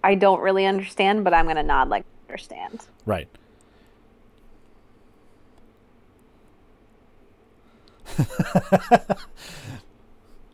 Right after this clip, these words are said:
Speaker 1: And, uh, this is twenty-one?
Speaker 2: No, this is eighteen.
Speaker 1: Eighteen. Um,
Speaker 2: Have
Speaker 1: are
Speaker 2: you met twenty-one?
Speaker 1: No.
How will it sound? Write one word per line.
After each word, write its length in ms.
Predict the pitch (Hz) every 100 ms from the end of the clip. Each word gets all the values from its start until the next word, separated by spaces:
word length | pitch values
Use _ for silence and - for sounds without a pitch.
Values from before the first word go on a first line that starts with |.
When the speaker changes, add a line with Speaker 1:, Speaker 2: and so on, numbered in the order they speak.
| - - -
Speaker 1:
And, 320 | 202 202 196
uh, 260 | 196 190 180 - _ _ _ _ _ _ _ _ -
this 220 | 208 226
is 120 | 220
twenty-one? 680 | - 220 202 180 180 226 294 - - - - - _ _ _ _
Speaker 2:
No, 200 | 160 160
this 200 | 131 165
is 140 | 165 -
eighteen. 460 | 151 - 143 85 - - - - -
Speaker 1:
Eighteen. 440 | 214 - 196 160 - - - - - - -
Um, 560 | 185 185 175 165 160 196 - - - _ - -
Speaker 2:
Have 200 | 196 180
Speaker 1:
are 40 |
Speaker 2:
you 80 | 196
met 240 | 156 156
twenty-one? 560 | - 208 214 233 277 302 - - - - - - - _ _ - - _ _ _ _ _ - - _ _ _ _ _ _ _ _ - - - - - - - _ -
Speaker 1:
No. 840 | 208 202 190 175 160 - -